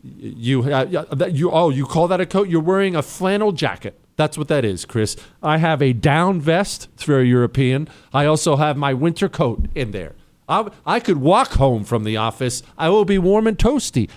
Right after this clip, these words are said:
Not 'cause I was raised in Montana, because I prepared. Buy a freaking winter coat. All right. I just had to get that off my chest. Something else I have to get off my chest real quickly. Done For You Real Estate wrote a book.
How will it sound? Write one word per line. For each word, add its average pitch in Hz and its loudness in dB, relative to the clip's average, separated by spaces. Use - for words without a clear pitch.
Not 156 0
'cause 254 2
I 220 4
was 196 2
raised 175 2
in 156 0
Montana, 156 -4
because 226 -2
I 254 4
prepared. 254 2
Buy 269 4
a 285 2
freaking 285 -2
winter 269 0
coat. 208 -2
All 104 -2
right. 92 -6
I 110 -4
just - -4
had 120 0
to 104 -4
get 104 -2
that 101 2
off 92 -2
my 90 -2
chest. - -10
Something - -4
else 107 0
I 104 0
have 98 -2
to - -10
get 95 0
off 95 -2
my 98 0
chest 98 -4
real 95 0
quickly. 87 -4
Done 120 2
For 127 -2
You 110 4
Real 107 2
Estate 101 -2
wrote 92 2
a 85 0
book. 82 -2